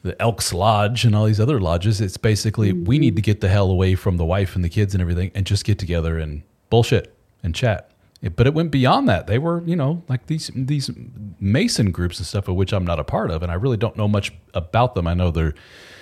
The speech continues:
Speaker 1: kind of creepy to some people with some of their ritualistic stuff and everything. But what they're good at is, it's not just get together and have beers. They have a very much a network,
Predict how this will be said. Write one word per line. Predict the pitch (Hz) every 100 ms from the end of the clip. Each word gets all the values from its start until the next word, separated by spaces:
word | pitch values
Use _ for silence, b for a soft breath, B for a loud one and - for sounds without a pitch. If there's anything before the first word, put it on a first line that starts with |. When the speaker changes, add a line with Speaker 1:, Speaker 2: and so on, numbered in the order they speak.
| B B B
Speaker 1:
kind | - 101
of | -
creepy | - 113 95 85
to | 85
some | 87
people | 73 82 85
with | 82
some | 80 92
of | 80
their |
ritualistic | 78 85 87 76 98 - 87
stuff | - 80 78
and | 92 80
everything. | 80 90 98
But | 135 127 101
what | 107 104
they're | 101
good | 113 175
at | 113 95
is, | 92 92 - b b b
it's | 143 -
not | 165
just | 117 120
get | 131
together | 98 120 110
and | 107
have | 98
beers. | 107 170 123 110 - -
They | 135
have | 135
a | 127
very | 87 123
much | 131 107 104
a |
network, | 85 104 - 92 -